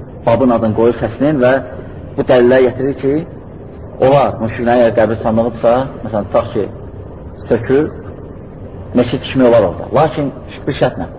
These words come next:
gəlib çıxardıb qəbirləri təmizləyəsən oradan. Aydındır?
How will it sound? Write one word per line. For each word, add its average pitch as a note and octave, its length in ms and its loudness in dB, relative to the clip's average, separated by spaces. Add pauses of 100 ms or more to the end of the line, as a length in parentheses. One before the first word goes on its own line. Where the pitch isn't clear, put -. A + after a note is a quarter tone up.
(500)
gəlib C#3+ 200 4
çıxardıb C3 400 0
qəbirləri B2 400 4
təmizləyəsən A2 520 0
oradan. D#2+ 280 -10 (840)
Aydındır? A2+ 360 2